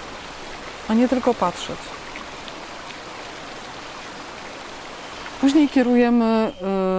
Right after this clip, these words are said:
y, naszą uwagę na to, co czujemy, czyli na węch, nie? I też, y, często jak,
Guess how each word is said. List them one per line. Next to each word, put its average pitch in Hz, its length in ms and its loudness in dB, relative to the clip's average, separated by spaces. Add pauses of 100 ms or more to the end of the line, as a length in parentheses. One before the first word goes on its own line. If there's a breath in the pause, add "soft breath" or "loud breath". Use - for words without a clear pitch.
(160)
y, - 20 0
naszą 208 360 4
uwagę 214 580 4
na 196 140 2
to, 208 160 2
co 185 420 2 (120)
czujemy, 170 500 2
czyli 208 200 -2
na 196 160 2
węch, 165 320 -2 (680)
nie? 226 280 -4 (1080 loud breath)
I 214 80 -2
też, - 500 2
y, - 40 -8 (920)
często 233 460 2
jak, 202 200 2